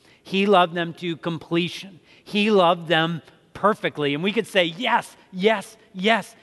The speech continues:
yes," all those things. He loved, he loves us in those ways. There's not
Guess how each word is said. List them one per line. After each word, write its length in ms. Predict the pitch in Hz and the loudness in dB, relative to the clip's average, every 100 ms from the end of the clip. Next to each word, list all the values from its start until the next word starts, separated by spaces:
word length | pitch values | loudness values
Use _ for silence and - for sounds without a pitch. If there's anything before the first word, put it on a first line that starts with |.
| _ | _
yes," 380 | 180 196 220 233 - | -2 0 0 -2 2
all 220 | 269 294 | 4 4
those 240 | 240 180 | 2 -4
things. 340 | - 143 131 - | -8 -12 -12 -10
He 120 | 175 | -4
loved, 360 | 160 175 139 - _ _ _ _ | 2 2 0 -10 _ _ _ _
he 140 | - | -6
loves 360 | 190 175 190 - | 2 4 2 0
us 200 | 160 - | -6 -4
in 140 | 175 | -6
those 220 | 170 156 147 | -2 -4 -2
ways. 500 | 151 143 156 - - _ _ _ _ _ | -2 -2 -4 -14 -20 _ _ _ _ _
There's 180 | 175 165 | -8 -2
not 300 | 190 180 180 | 0 0 -2